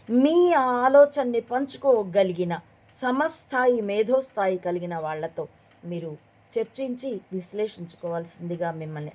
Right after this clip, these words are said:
అర్జు చేస్తూ, నా ఈ వీడియోల కంటెంట్ మీకు పరిశీలనార్హం అనిపిస్తే,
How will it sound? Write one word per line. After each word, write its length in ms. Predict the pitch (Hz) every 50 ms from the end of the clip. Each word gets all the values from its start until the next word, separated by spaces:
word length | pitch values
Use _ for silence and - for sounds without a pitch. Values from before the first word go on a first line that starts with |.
| - 151
అర్జు 380 | 165 170 160 180 190 - 208
చేస్తూ, 340 | 208 208 - - - 277 285 - - - - - - _ _ _ _ _ _ _ _ _ _ _ _ _ _ _ - - - - 190
నా 140 | 196 196
ఈ 200 | 190 185 180 180
వీడియోల 380 | 170 180 180 175 196 196 185 185
కంటెంట్ 520 | 180 - 170 180 175 175 185 180 175 165
మీకు 220 | 160 165 165 - 143
పరిశీలనార్హం 840 | - 170 165 165 - 202 196 196 180 165 156 147 143 - - 151
అనిపిస్తే, 600 | 151 147 143 135 143 - - - - 160 147 139